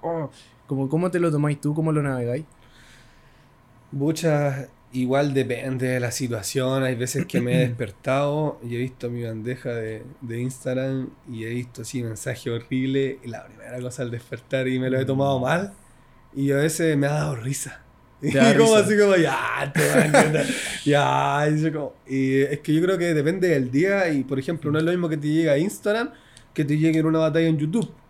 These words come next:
Speaker 1: Sí.
Speaker 2: Porque te llega a Instagram significó que el loco te buscó,
Speaker 1: Claro.
Speaker 2: eh, redactó el mensaje y te lo envió. El otro significa que estaba viendo la batalla, le desagradaste, te puso algo nomás,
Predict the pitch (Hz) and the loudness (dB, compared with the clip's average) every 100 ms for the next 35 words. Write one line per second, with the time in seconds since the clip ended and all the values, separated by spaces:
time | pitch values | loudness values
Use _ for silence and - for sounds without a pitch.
0 | _ - _ _ - 110 156 143 160 180 | _ -20 _ _ -4 0 2 4 4 4
1 | 196 196 202 175 175 165 143 147 160 151 | 2 2 2 2 2 0 0 0 0 2
2 | 139 147 131 120 113 82 - - 139 147 | 2 2 2 0 -2 -4 -10 -6 0 4
3 | 214 359 - - - - - 135 143 135 | 6 4 -2 -18 -20 -10 -4 0 2 2
4 | - - 175 226 233 240 240 226 233 233 | -2 0 4 6 6 4 4 2 2 2
5 | 220 208 185 175 214 202 196 196 190 214 | 2 2 2 2 2 0 0 0 0 2
6 | 180 180 180 175 208 202 208 202 202 190 | 2 2 2 0 2 4 4 4 4 6
7 | 190 240 285 269 247 226 202 202 202 208 | 6 6 6 8 8 8 6 6 4 4
8 | 277 302 247 208 220 220 208 151 147 131 | 4 2 0 0 0 2 2 2 2 0